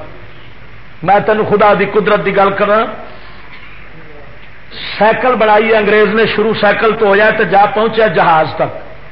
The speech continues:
آخری طاقت وہی کہڑی ہے؟ یہ ہوئی ہے نا۔ تے جہاز،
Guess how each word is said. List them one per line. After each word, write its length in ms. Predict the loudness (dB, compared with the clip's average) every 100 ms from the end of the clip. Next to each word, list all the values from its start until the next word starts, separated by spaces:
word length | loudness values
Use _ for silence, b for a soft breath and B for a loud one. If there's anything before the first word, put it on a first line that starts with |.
| -18 -18 -18 -18 -18 -18 -6 4
آخری 380 | 4 6 4
طاقت 420 | 4 2 2 2 2
وہی 200 | 2 2
کہڑی 280 | 2 4 4
ہے؟ 100 | 2 0 -8 -8 -8 -6 -8 -8 -4
یہ 100 | 0
ہوئی 160 | 2 4
ہے 40 | 2
نا۔ 140 | 0 -4 -10 -14 -10 -6 -4 -4 -6 -8 -12 -12 -14 -16 -16 -18 -10 -4
تے 80 | -2 0
جہاز، 340 | 2 4 2